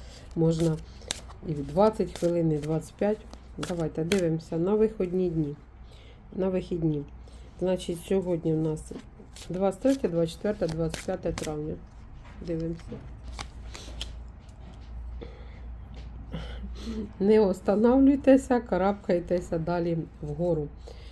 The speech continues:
Далі, далі, далі. Ви собі ціль, е, установили,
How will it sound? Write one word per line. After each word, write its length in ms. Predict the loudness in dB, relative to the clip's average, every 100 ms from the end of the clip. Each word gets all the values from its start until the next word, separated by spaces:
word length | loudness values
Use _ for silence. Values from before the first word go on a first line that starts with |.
| -16 -6
Далі, 460 | 2 4 6 6 4
далі, 440 | 4 2 2 2 2
далі. 340 | 2 2 2 0
Ви 360 | 0 4 8 8
собі 340 | 6 0 0
ціль, 360 | -2 4 4 4
е, 40 | -2 -12 -18 -16 -16 -18 -18 -18 -16 -18 -18 -14 -12 -10 -10 -8
установили, 880 | -8 4 6 6 6 8 8 8